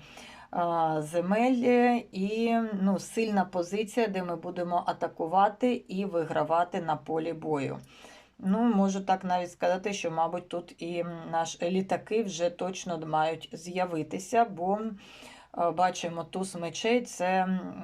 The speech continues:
небо. Небо — це літаки і вогонь з неба. Тому все ж таки дивимося, розклад робимо для України, а, що її чекає. І тут, все ж таки, думаю, це дуже сильна позиція України у березні,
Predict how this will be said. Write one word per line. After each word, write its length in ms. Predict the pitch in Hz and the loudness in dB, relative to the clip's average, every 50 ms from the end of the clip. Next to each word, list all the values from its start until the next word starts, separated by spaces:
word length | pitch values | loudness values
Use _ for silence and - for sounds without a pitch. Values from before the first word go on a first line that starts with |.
| 175 175 170 170 | -10 -6 0 2
небо. 380 | 185 175 156 139 139 139 139 139 143 - - _ _ _ _ 254 | 2 2 4 2 0 -2 -2 -2 -6 -12 -18 _ _ _ _ -14
Небо — 500 | 180 165 170 180 185 196 214 208 247 240 240 | -12 -8 -2 0 2 2 2 2 0 0 0
це 460 | - - - - 170 175 180 175 175 - 175 | -4 -6 -2 0 2 2 2 2 0 -2 -4
літаки 680 | 170 165 156 - 165 151 - - - 208 233 254 269 | -6 -6 -4 -4 -4 -6 -6 -4 -2 0 2 4 2
і 260 | - - - 175 170 | 2 0 -4 -6 -6
вогонь 600 | 151 151 160 156 139 139 156 175 180 196 196 196 - - | -2 0 0 0 0 0 -2 -2 0 0 0 -2 -4 -8
з 120 | 160 165 | -12 -8
неба. 380 | 165 165 160 147 139 131 135 135 | -4 -2 -2 0 0 0 -2 -2
Тому 360 | 131 180 180 202 220 233 233 | -2 -2 -2 0 0 0 0
все 260 | 196 - - 180 170 | -2 -2 -2 -2 -2
ж 100 | 170 - | -2 -2
таки 440 | 160 156 - - 160 156 156 151 151 | -4 -4 -2 0 0 2 2 2 0
дивимося, 840 | 156 165 185 185 170 165 160 156 156 147 - - - 160 151 151 151 | 0 -2 -2 0 0 0 0 -2 -4 -6 -4 -2 2 4 6 6 6
розклад 480 | 165 165 160 - - 165 160 156 156 160 | 4 2 -2 -4 0 2 2 2 2 2
робимо 400 | 156 151 147 151 151 147 147 147 | 0 0 0 0 -2 -2 -2 -4
для 320 | 151 160 160 160 156 151 | -2 0 2 4 4 4
України, 840 | 151 - 151 - - 151 156 151 147 156 175 196 208 240 269 294 302 - - - - - - - - - - - - - - | 2 0 -6 -6 -4 -2 -2 -2 -2 -2 -2 -2 2 2 2 2 0 -2 -8 -16 -20 -20 -20 -18 -18 -18 -18 -18 -20 -20 -8
а, 340 | - - 196 196 196 196 190 | -2 0 2 4 4 4 2
що 200 | 190 - - 214 | 0 -2 -2 -2
її 400 | 208 196 196 196 190 196 202 196 | 0 2 0 0 0 0 -2 -2
чекає. 640 | - - 190 190 - 185 180 180 180 180 180 - - | -2 -4 -6 -2 2 2 4 4 4 2 0 -2 -2
І 140 | 220 240 240 | -2 -2 -2
тут, 260 | - 208 202 196 185 | -2 -4 -6 -6 -8
все 300 | 170 156 - - - 202 | -10 -8 -4 -2 -2 -2
ж 120 | 196 - | -2 -4
таки, 240 | 185 180 - - 160 | -6 -6 -4 -6 -6
думаю, 420 | 160 156 160 170 175 175 175 170 | -6 -6 -6 -4 -2 -2 -2 -2
це 180 | 170 - 175 165 | -4 -4 -4 -4
дуже 380 | 165 156 185 208 208 196 185 160 | -2 -2 -2 -2 -2 -2 -2 -4
сильна 440 | - - - 165 160 160 160 160 | -4 -6 -6 -6 -6 -4 -4 -4
позиція 640 | 156 - 156 143 135 143 156 151 156 - - 151 151 | -4 -4 -4 -6 -4 -4 -6 -8 -6 -4 -2 -2 -2
України 680 | 151 - 156 - - 151 156 160 185 196 208 208 196 196 - | -2 -2 -6 -8 -4 -4 -4 -2 -2 -2 -2 -2 -2 -2 -4
у 120 | 190 185 | -8 -8
березні, 840 | 170 151 165 165 151 147 151 151 156 156 - 190 190 202 220 240 269 | -6 -2 0 2 2 2 2 0 -4 -4 -4 -2 0 2 4 4 2